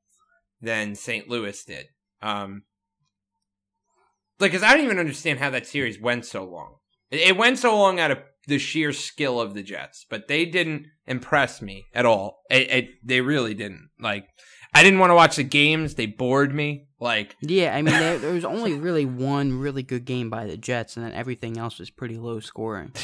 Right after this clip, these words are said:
Speaker 1: <laughs> Yeah, and, yeah, and Saint Louis is gonna take that edge in games like that, dude. And, um,
Speaker 2: I don't know. Maybe I'm, I don't know. Maybe this will be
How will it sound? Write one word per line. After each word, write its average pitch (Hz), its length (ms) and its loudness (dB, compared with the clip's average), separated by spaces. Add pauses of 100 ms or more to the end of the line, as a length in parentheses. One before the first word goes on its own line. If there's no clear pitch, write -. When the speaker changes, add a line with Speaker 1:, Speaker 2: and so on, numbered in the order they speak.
(140)
Speaker 1:
<laughs> 117 220 -14
Yeah, 123 560 0
and, 123 340 -4 (840)
yeah, 143 380 0
and 127 100 -12
Saint 151 220 -4
Louis 170 260 2
is 143 120 -6
gonna 147 160 -2
take 156 280 2
that 120 200 0
edge 104 240 -2
in 110 160 -10
games 101 280 -14
like 98 200 -14
that, 95 240 -12
dude. 92 220 -18 (260)
And, 98 240 -16
um, 92 240 -14 (240)
Speaker 2:
I 214 60 -4
don't 220 80 -2
know. 160 60 -2
Maybe 233 320 -2
I'm, 247 280 -6
I 135 160 -4
don't 180 100 -2
know. 151 80 -2
Maybe 139 260 -2
this 185 220 -8
will 147 140 -2
be 120 340 -6